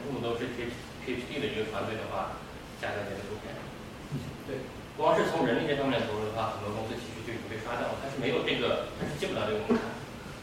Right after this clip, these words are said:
Speaker 1: 其次，你过了这个门槛，它像我说的，后面，后续的问题都会过来。然后再到后面的话，其实就是它还有面临一个时间的问题，就是说，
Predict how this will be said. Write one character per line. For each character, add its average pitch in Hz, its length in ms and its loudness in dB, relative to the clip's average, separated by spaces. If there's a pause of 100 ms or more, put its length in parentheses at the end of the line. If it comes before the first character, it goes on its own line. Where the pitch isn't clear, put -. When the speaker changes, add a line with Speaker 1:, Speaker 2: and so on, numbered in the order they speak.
(380)
Speaker 1:
其 170 160 2
次， 175 360 4
你 117 120 2
过 190 160 6
了 - 80 10
这 - 80 6
个 127 80 4
门 117 160 4
槛， 117 160 2
它 110 160 4
像 117 80 2
我 113 80 2
说 117 120 2
的， 113 120 2
后 135 120 0
面， 117 200 0 (160)
后 - 160 4
续 143 80 2
的 123 80 -2
问 113 120 0
题 - 120 -4
都 123 80 -2
会 139 120 2
过 - 160 0
来。 - 120 -2 (320)
然 - 160 2
后 135 80 4
再 - 240 10
到 - 160 8
后 - 80 6
面 117 80 4
的 113 80 2
话， 110 160 2
其 113 80 -6
实 120 160 -2
就 117 80 -2
是 110 160 -4
它 - 160 -6
还 123 80 2
有 123 160 4
面 120 160 0
临 120 80 0
一 - 0 -
个 120 80 0
时 110 160 -4
间 131 160 2
的 127 80 4
问 107 80 0
题， 107 80 -6
就 107 80 0
是 104 120 -2
说， 120 200 2